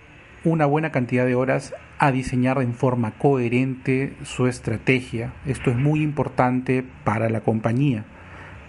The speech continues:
Pero sumado a esto, dedíquele buen tiempo a comunicar este diseño con el equipo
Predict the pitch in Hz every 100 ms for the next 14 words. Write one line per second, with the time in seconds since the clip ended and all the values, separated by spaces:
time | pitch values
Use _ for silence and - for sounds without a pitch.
0 | - 139 117 113 - 110 131 185 151 131
1 | 131 131 - - 131 147 - - - 110
2 | 143 185 175 160 139 165 160 - 175 202
3 | 170 - - - - - - - - -
4 | 113 - 104 104 104 101 - - 151 123
5 | 110 - 123 107 127 110 104 - 135 131
6 | 131 143 143 - 110 107 104 - 143 147
7 | - 143